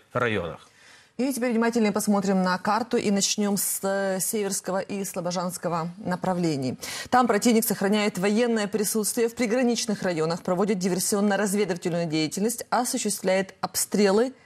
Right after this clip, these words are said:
Speaker 2: населённых пунктов с территории Российской Федерации. Наращивает плотность минно-взрывных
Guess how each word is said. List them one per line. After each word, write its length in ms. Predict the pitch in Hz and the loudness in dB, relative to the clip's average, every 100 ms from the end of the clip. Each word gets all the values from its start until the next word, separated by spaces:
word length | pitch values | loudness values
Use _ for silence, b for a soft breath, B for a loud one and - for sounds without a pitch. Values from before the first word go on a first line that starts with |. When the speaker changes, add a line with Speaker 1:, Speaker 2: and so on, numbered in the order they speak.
| B | B
Speaker 2:
населённых 800 | 233 269 269 262 240 233 185 185 | 0 2 2 4 4 2 0 -4
пунктов 440 | - 285 294 254 - | -2 0 2 0 -2
с 300 | - 320 339 | -2 -2 -2
территории 600 | - 196 196 180 170 - | -2 -2 0 0 0 -2
Российской 480 | 160 165 254 - 170 | -4 -2 -2 -4 -6
Федерации. 560 | - - - - - - B B B | -6 -6 -4 -6 -10 -10 B B B
Наращивает 720 | 240 262 269 - 214 214 - - | 6 6 6 4 4 2 0 0
плотность 580 | 262 247 240 196 190 196 | 4 4 2 -2 0 0
минно-взрывных 720 | 208 269 262 185 185 202 | 2 2 2 0 0 2